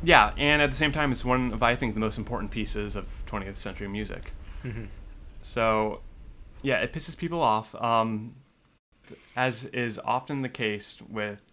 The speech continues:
Speaker 1: twentieth century or modern art. If you go to any modern art gallery, it's usually one of two things, uh, are, are going on. Like,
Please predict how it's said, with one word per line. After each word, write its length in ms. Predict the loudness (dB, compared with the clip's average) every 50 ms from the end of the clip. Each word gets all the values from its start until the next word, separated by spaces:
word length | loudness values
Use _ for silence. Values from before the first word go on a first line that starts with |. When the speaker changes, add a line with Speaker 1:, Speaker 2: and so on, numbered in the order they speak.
| _ -14
Speaker 1:
twentieth 280 | -8 -6 -4 -4 -4 -4
century 460 | -6 -8 -6 -6 -6 -4 -4 -4 -4
or 80 | -4
modern 500 | -2 0 0 2 2 0 -2 -4 -6 -8 -6
art. 420 | -6 -4 -4 -4 -6 -10 -14 -18 -20 -20 _
If 80 | -6
you 60 | -6
go 60 | -4 -4
to 20 |
any 140 | -4 -6 -6
modern 360 | -6 -8 -8 -10 -12 -12 -12 -10
art 200 | -10 -10 -10 -10
gallery, 440 | -10 -10 -10 -10 -10 -10 -12 -12 -14 -16 -20 -20 -20 -20 -20 -20 -20 -20 _ _ _ _ _ _ _ _ _ _ _ -4
it's 380 | -4 -4 -4 -4 -6 -6 -8 -10 -16 -20 -20 -20 -20 -20 -18 _ -8
usually 360 | -4 -4 -2 0 0 0 2
one 180 | 2 2 2
of 140 | 2 0 -2
two 240 | -4 0 0 0 0
things, 680 | 0 -2 -2 -2 0 -2 -2 -4 -6 -8 -8 -10 -10 -12 -14 -18 -20 -20 -20 -20 -20 -20 -20 -18 -18 -12 -8
uh, 400 | -4 -2 -2 0 0 -2 -4 -4 -8 -12 -18 -20 _ -20 -20 -20 -18 _
are, 160 | -6 -6 -4 -4 -6 -6
are 60 | -2
going 220 | 0 0 0 0 0
on. 280 | -2 -6 -8 -6 -4
Like, 240 | -4 -4 -4 -4 -8